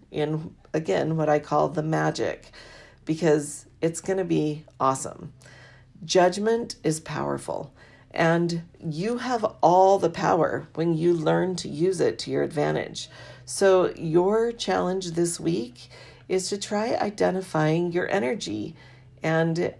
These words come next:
how you're creating it as you go through each day.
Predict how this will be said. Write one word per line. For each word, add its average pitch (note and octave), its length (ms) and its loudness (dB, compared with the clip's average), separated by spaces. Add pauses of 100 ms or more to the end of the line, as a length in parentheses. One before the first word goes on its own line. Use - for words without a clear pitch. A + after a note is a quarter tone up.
(100)
how F3 280 0
you're G3+ 200 2
creating F3 680 0
it D3+ 200 0
as D#3+ 180 0
you D#3+ 80 0
go D3+ 180 2
through D3+ 240 -4
each - 260 -6
day. - 340 0